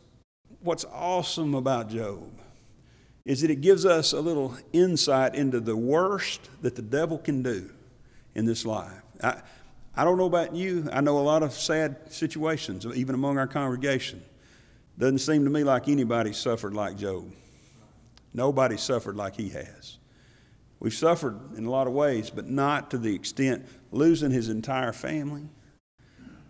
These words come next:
losing everything that he'd built all of his life, he'd worked for all of his life and built up, and then losing his health on top of that.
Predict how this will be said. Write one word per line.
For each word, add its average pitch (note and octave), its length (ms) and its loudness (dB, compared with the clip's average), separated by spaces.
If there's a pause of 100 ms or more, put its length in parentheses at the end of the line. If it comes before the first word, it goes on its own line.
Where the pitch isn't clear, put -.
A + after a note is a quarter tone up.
(160)
losing D#3 760 4 (120)
everything D#3+ 760 2
that B2 100 0
he'd A#2+ 240 -2
built D3+ 320 2
all C#3+ 240 0
of B2 60 -4
his A#2 180 -6
life, C#3 560 -2
he'd A#2 160 -4
worked C3+ 240 -2
for C3+ 220 0
all B2+ 120 0
of A#2 60 -4
his A#2 140 -6
life B2 320 0
and G#2+ 120 -6
built A#2+ 240 -2
up, B2 300 -8 (680)
and A#2+ 140 0
then C#3+ 160 4
losing C3+ 300 2
his G#2+ 160 -4
health D3 360 -4
on A2+ 140 -6
top A#2+ 240 -4
of F#2+ 100 -12
that. B2+ 420 -10